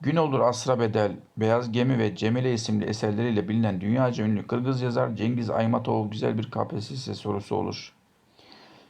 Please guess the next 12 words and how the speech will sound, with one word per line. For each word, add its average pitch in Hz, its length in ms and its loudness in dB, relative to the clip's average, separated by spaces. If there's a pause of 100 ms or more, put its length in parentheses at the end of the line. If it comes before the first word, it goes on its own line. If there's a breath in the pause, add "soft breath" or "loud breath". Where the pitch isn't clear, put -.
(120)
Cumhurbaşkanı 170 580 2
kararnamesiyle 147 880 0 (840)
yeni 131 220 2
Ulaştırma 135 440 2
Bakanı 123 380 0 (360)
Adil 117 380 2
Kara 110 240 2
İsmailoğlu 107 720 0
oldu. 104 540 0 (1200 soft breath)
Değişmişti 95 540 -4
arkadaşlar, 82 460 -6
biliyorsunuz. 95 640 -6